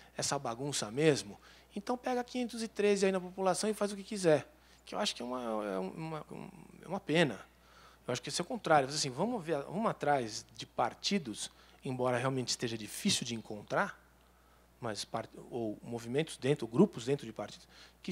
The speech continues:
que podem representar o que eu represento na sociedade. Ou então vou tentar fazer outro. Ou então, entendeu? Porque esse negócio dos independentes tá vindo porque ninguém consegue se identificar. Noventa e quatro por cento dos brasileiros não se identifica com nenhum partido.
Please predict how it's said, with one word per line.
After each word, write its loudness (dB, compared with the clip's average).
que -10
podem 2
representar -4
o -4
que -8
eu 0
represento -4
na -8
sociedade. -6
Ou 4
então 4
vou -2
tentar -4
fazer 0
outro. 4
Ou 0
então, 2
entendeu? 0
Porque -8
esse 0
negócio 2
dos -6
independentes -2
tá 0
vindo -2
porque -8
ninguém 0
consegue -2
se -8
identificar. -6
Noventa 0
e -2
quatro 4
por -12
cento 0
dos -10
brasileiros 2
não -6
se -12
identifica -6
com -4
nenhum 10
partido. 0